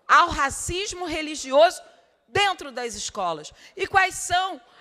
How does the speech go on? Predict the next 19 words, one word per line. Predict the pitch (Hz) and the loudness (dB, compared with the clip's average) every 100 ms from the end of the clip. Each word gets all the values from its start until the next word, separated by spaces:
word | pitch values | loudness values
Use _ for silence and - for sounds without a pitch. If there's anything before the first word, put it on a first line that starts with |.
| _ | _
as | 285 302 262 | 2 2 0
nossas | 285 294 285 254 | -2 -2 -4 -4
atuações? | 262 277 277 247 - 208 190 | -4 -2 -2 -2 -6 -12 -12
Porque | - 262 349 | -14 -8 -4
isso | 339 349 - 415 | -4 -4 -6 -4
leva | 311 359 370 | -2 0 0
à | |
violência | 302 339 311 302 359 349 | -2 -2 -2 -4 -10 -10
também, | 339 359 285 285 302 _ _ _ _ - | -10 -6 -2 -2 -4 _ _ _ _ -4
né? | 294 254 | -2 -2
A | |
gente | 233 269 294 | -6 -10 -14
viu | 196 294 359 285 _ _ _ - | -10 -6 -6 -6 _ _ _ -6
uma | 262 277 | 2 2
criança | 277 277 262 285 320 320 | 2 -6 -4 -2 -2 -6
em | 247 | -2
idade | 247 262 - | 2 2 0
escolar | - 269 233 254 277 311 - _ _ _ _ _ | -4 -2 4 6 4 0 -10 _ _ _ _ _
que, | - 349 403 | -2 2 2